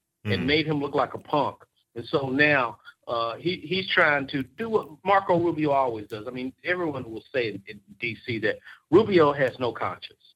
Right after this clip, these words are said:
Speaker 2: Yeah.
Speaker 1: He,
Speaker 2: Yeah.
Speaker 1: he doesn't stand for anything other than what is politically expedient for him.
Speaker 2: Yeah.
Speaker 1: And also, too, you remember,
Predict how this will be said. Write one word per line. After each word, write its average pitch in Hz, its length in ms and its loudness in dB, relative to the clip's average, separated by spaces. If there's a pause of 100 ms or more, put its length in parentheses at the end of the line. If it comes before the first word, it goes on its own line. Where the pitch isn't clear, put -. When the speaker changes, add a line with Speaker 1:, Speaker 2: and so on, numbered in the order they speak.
(120)
Speaker 2:
Yeah. 85 200 -6 (320)
Speaker 1:
He, 156 60 -2
Speaker 2:
Yeah. 185 80 -6
Speaker 1:
he 160 240 -4
doesn't 190 280 2
stand 160 280 2
for 135 80 -10
anything 135 500 -6
other 135 160 -4
than 117 320 -6 (200)
what 147 160 0
is 147 120 -4
politically 135 540 -2
expedient 131 520 -6
for 107 120 -4
him. 101 180 -12 (800)
Speaker 2:
Yeah. 85 220 -6
Speaker 1:
And 120 440 0 (340)
also, 202 340 0
too, 247 180 -4
you 214 100 -2
remember, 226 320 0